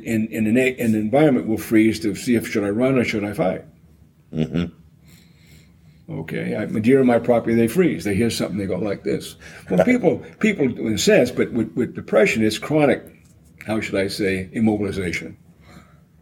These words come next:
Speaker 2: I'm not moving forward. I'm not doing anything 'cause I'm consumed by what I feel.
Speaker 1: Yeah, and so depression is one of those emotions that basically gives you a sense that, that you don't wanna live either, but for different reasons.
Speaker 2: Right.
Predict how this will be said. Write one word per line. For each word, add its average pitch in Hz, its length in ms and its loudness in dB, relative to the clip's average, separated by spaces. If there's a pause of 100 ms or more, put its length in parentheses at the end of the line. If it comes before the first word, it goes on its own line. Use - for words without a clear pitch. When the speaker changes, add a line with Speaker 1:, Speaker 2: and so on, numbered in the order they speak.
(180)
Speaker 2:
I'm 87 100 0
not 85 140 2
moving 87 220 0
forward. 90 480 2
I'm 82 200 0
not 82 200 2
doing 80 180 2
anything 80 360 2
'cause 78 520 0
I'm 80 200 -4
consumed 87 580 0
by 80 180 4
what 78 140 2
I 73 140 2
feel. 69 340 -4 (280)
Speaker 1:
Yeah, 135 180 4
and 143 240 0
so 147 260 2
depression 170 500 2
is 127 120 0
one 135 100 0
of 127 80 2
those 123 140 2
emotions 120 460 2
that 117 140 0
basically 131 300 2
gives 120 240 4
you 117 120 2
a 104 40 0
sense 117 320 -2
that, - 220 -6
that 104 200 0
you 120 80 -2
don't 117 220 0
wanna 113 160 2
live 107 180 2
either, 110 240 4
but 95 220 -4
for 117 80 -2
different 113 380 0
reasons. 80 500 0
Speaker 2:
Right. 82 300 4